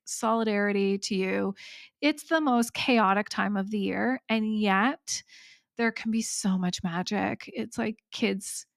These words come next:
can feel like school's their safe place this time of year. They get to wear their P Js and watch their favorite movies and not be forced to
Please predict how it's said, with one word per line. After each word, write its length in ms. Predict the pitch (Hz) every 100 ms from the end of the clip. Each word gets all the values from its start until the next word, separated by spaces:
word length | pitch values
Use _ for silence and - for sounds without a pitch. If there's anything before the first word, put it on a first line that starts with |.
| _
can 180 | - 226
feel 240 | 220 208
like 180 | 196 190
school's 420 | - - 208 190
their 120 | - 185
safe 420 | - 254 254 233
place 260 | - 240 233
this 220 | - 233
time 200 | - 226
of 160 | 220 220
year. 540 | 226 220 214 214 214 - - - -
They 100 | 202
get 160 | 190
to 80 | -
wear 160 | 190 185
their 180 | 190 202
P 300 | - 294 269
Js 380 | 262 240 247
and 120 | 233 220
watch 220 | 208 -
their 140 | 226
favorite 360 | 226 220 202 202
movies 560 | 233 254 240 247 233
and 120 | 220 214
not 180 | 208
be 140 | 226 240
forced 540 | - - 202 226 -
to 180 | 233 196